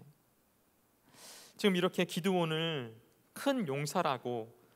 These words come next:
용맹한 전사라고 지금 부르고 있는 것은, 예, 기드온의 능력이 뛰어나서 그런 게 아니에요, 여러분.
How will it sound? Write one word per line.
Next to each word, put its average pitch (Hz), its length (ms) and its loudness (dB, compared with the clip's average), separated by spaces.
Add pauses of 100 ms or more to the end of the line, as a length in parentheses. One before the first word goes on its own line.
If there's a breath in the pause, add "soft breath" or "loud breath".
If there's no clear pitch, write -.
(220 soft breath)
용맹한 202 600 0
전사라고 139 640 -2
지금 123 180 -10
부르고 143 360 -2
있는 127 280 -4
것은, 123 520 -2 (640 soft breath)
예, 110 140 -8
기드온의 233 520 0
능력이 208 480 0
뛰어나서 226 480 0
그런 170 280 -4
게 156 100 -4
아니에요, 110 520 -8
여러분. 104 360 -14